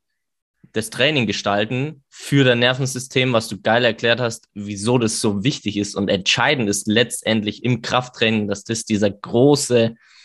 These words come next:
ja, der Pluspunkt des Krafttrainings eigentlich ist, was du da lernen solltest, eigentlich dein Körper und dein Nervensystem.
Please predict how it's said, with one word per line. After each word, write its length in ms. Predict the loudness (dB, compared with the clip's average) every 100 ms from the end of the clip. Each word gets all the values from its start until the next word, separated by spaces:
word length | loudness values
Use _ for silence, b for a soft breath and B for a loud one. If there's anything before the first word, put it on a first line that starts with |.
| B B B _ _ _
ja, 120 | -2 -2
der 460 | -2 2 4 4
Pluspunkt 640 | 0 -2 -2 -2 -2 -2 0
des 140 | -4
Krafttrainings 600 | -4 -4 -2 -2 0 -2
eigentlich 380 | -2 -2 -4 -2
ist, 280 | -2 -2 -2
was 160 | -2 -2
du 100 | 0
da 120 | 0
lernen 520 | 2 2 2 0 -2
solltest, 600 | -2 -2 -2 -4 -6 -8
eigentlich 240 | -6 -4 -2
dein 200 | -2 0
Körper 320 | 2 4 4
und 140 | 2
dein 140 | 2 2
Nervensystem. 840 | 0 -2 -6 -6 -4 0 0 -2